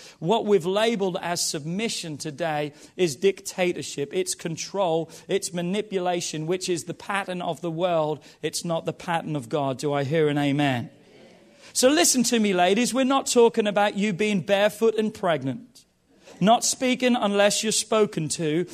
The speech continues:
and to live in humble submission to your man. Can I tell you, that's chauvinism, not God's way. That's being chauvinistic, not godly.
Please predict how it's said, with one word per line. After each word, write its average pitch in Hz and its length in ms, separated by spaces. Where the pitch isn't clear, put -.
and 185 200
to 208 140
live 233 400
in 196 200
humble 233 600
submission 196 800
to - 140
your 180 220
man. 180 340
Can 269 160
I 269 100
tell 240 220
you, 247 300
that's 226 300
chauvinism, 165 1040
not 214 400
God's 196 640
way. 156 440
That's 254 360
being 214 280
chauvinistic, 240 1200
not 214 480
godly. 190 640